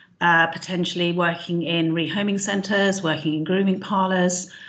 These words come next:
um, <clears throat> and, uh, veterinary practices, um, even un-, and to the other end of the, uh, scale,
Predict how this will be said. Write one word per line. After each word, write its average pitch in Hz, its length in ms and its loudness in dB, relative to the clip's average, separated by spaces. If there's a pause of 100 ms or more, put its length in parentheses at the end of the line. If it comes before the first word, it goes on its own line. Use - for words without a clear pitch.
(300)
um, 165 680 2
<clears throat> - 40 -8
and, 185 880 0 (140)
uh, 165 300 -4 (180)
veterinary 220 300 2
practices, 196 1080 -4
um, 180 400 -4
even 226 300 4
un-, 208 200 2
and 208 220 0
to 190 100 -8
the 202 100 2
other 196 200 2
end 196 180 0
of 190 140 -10
the, 185 340 -2
uh, 185 80 -6
scale, 180 480 -2